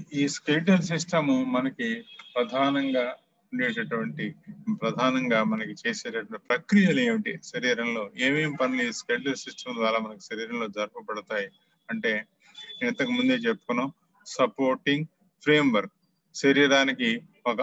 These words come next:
ఆకారాన్ని ఇచ్చేటటువంటి ఒక ఫ్రేమ్‌వర్క్ లాగా ఏర్పడుతుంది.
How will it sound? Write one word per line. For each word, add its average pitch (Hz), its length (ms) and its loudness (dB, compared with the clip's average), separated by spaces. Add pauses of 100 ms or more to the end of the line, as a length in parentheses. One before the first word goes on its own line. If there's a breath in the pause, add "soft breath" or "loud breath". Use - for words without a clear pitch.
(160)
ఆకారాన్ని 135 680 4
ఇచ్చేటటువంటి 117 720 0
ఒక 117 120 -4 (300)
ఫ్రేమ్‌వర్క్ 127 580 2
లాగా 113 240 2 (160)
ఏర్పడుతుంది. 101 480 -10